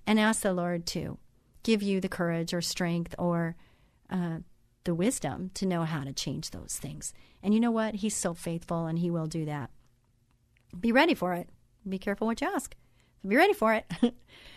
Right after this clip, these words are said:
Romans twelve two says, "Do not conform to the pattern of this world, but be transformed by the renewing of your mind. Then you will be able to test and approve what God's will is, his good, pleasing, and perfect will."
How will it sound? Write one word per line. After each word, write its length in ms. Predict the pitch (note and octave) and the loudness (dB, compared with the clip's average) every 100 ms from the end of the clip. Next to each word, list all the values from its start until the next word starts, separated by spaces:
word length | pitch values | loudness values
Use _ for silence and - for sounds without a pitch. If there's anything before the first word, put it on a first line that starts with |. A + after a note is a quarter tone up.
| - - - _ _ B3 | -20 -20 -20 _ _ 8
Romans 420 | C#4+ F4+ F#4+ - | 10 10 6 4
twelve 340 | D4+ C4+ C4 | 8 8 8
two 260 | - D4 D4 | 4 6 6
says, 420 | - G3 F3+ F#3+ | 4 4 4 4
"Do 120 | C#4+ | 6
not 240 | D#4+ G#4 G#4 | 8 8 6
conform 580 | C#4 - C#4 C4+ C4+ B3 | 2 4 6 8 8 6
to 120 | A#3 | 2
the 80 | G#3+ | 0
pattern 380 | - G#3 G#3 | 2 4 6
of 100 | F#3+ | 4
this 220 | F3+ E3+ F#3 | 2 -2 -2
world, 320 | D#3+ D#3+ E3 | -2 -2 2
but 120 | A3 | 4
be 140 | C4 | 6
transformed 1120 | C4+ - D#4 E4 E4+ - - F4 F#4+ C4+ G#3 G#3+ | 4 4 8 10 8 4 6 10 12 10 8 6
by 120 | G#3+ | 6
the 100 | G#3+ | 6
renewing 360 | A3 A#3 A#3+ | 6 8 8
of 120 | A3+ G#3+ | 6 6
your 100 | G#3+ | 6
mind. 420 | F#3+ F#3 F3+ E3+ - - - | 6 4 0 -4 -10 -20 8
Then 140 | C#4+ | 10
you 100 | F4+ | 12
will 80 | F4 | 10
be 140 | D4 | 8
able 180 | A#3+ A3+ | 6 4
to 120 | - | 0
test 460 | A#3 - A3 A3 - | -4 2 2 4 4
and 80 | F4 | 2
approve 460 | - A3 F#3+ F#3 - - | 4 2 2 0 -4 -4
what 160 | - A#3 | 4 6
God's 300 | A3+ A3 G#3+ | 8 8 6
will 240 | G#3 G3 - | 4 2 2
is, 400 | A3+ F3 - - - _ | 2 0 -2 -8 -12 _
his 220 | G3 F3+ | -2 2
good, 380 | G#3 G#3+ A#3 A3+ | 4 6 4 2
pleasing, 460 | - F#3 F#3 F#3 | 0 0 2 0
and 120 | F3 | 0
perfect 520 | F3 F#3 - F3 - - | -2 -2 -2 -6 -6 -4
will." 320 | E3+ C#3+ | -4 -4